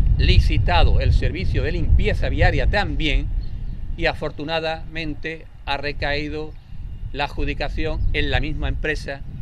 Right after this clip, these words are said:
en la que formáis parte todos vosotros y vosotras. Por lo tanto, esto quiere decir que Arcos se va a ir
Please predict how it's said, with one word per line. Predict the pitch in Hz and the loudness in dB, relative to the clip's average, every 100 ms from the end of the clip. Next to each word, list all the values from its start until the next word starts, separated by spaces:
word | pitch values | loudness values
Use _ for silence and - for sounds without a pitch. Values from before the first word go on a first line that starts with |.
| - - - - | -12 -12 -12 -6
en | 147 | -4
la | 139 | -4
que | 131 123 | -4 -8
formáis | 127 120 127 | -8 -6 -6
parte | - 135 120 143 143 - - | -6 -6 -6 -8 -10 -14 -10
todos | 131 123 117 | -8 -6 -8
vosotros | 110 - 101 - - - | -12 -16 -16 -16 -14 -12
y | 117 | -10
vosotras. | 98 - - - - - - - - | -10 -10 -12 -12 -6 -4 -4 -8 -8
Por | 117 | -6
lo | 147 | -4
tanto, | 143 151 143 160 | -4 -6 -4 -2
esto | 147 - | 0 -2
quiere | - 143 | -2 -4
decir | 131 - 165 170 - - - - | -4 -6 -8 -8 -12 -14 -14 -4
que | 139 | 2
Arcos | 139 156 - 175 165 | 2 0 -4 -10 -8
se | 151 139 | -8 -8
va | 143 147 | -6 -6
a | 139 | -6
ir | 135 123 | -8 -12